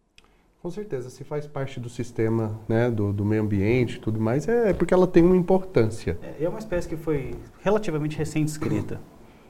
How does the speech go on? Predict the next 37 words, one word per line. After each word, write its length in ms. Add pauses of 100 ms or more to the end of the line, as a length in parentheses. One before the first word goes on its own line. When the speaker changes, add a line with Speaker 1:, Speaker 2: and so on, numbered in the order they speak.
(380)
Speaker 2:
E 60
ela 160
tem 220
uma, 680 (340)
acho 140
que 60
vale 180
destacar, 500
que 80
ela 100
é 20
muito 240
difícil 320
de 80
estudar. 400 (420)
Speaker 1:
Hum. 240 (340)
Speaker 2:
Porque 320 (380)
ela 120
é 40
muito 160
difícil 220
de 100
capturar. 580 (680)
Speaker 1:
Ah, 40 (140)
ah, 140 (100)
tá. 180
Speaker 2:
Então, 220
como 180
é 40
que 60
você 40
vai 100
coletar 800
a 80
amostra 540
ali 340
de, 180